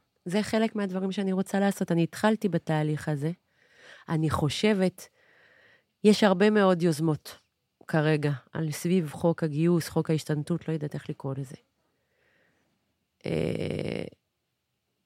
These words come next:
אני מדברת הרבה עם חברי כנסת. אני באה מעולם הפוליטי, אני מנסה להבין. אני מדברת הרבה עם ראשי ישיבות, יש כמה ישיבות הסדר חרדיות מדהימות,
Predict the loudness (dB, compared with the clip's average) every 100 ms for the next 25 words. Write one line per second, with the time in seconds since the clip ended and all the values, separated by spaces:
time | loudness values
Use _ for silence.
0 | _ _ -2 0 2 2 2 4 4 2
1 | 0 0 0 -2 _ -10 -6 -4 -6 -6
2 | -8 -10 -12 -20 -20 _ _ _ _ -8
3 | -6 -4 -2 0 0 0 0 -2 -2 -2
4 | -4 -6 _ -8 -4 -2 0 0 0 -2
5 | -4 -4 -6 -10 _ _ _ _ _ -20
6 | -20 -20 -20 -6 0 2 4 4 4 2
7 | 2 0 2 2 2 0 0 0 0 0
8 | -2 -2 -2 -2 -2 -2 0 0 -2 -4
9 | -2 -2 -4 -2 -2 -2 -2 -2 0 2
10 | 2 0 -2 -2 2 2 2 4 4 4
11 | 0 -12 -18